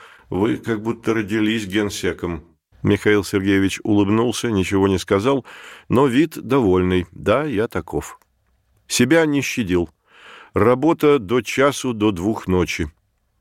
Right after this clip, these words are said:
Если подготовка документов к пленумам, съездам, сессиям, встречам на высшем уровне,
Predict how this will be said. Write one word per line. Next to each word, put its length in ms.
Если 460
подготовка 720
документов 680
к 160
пленумам, 680
съездам, 580
сессиям, 640
встречам 520
на 120
высшем 500
уровне, 500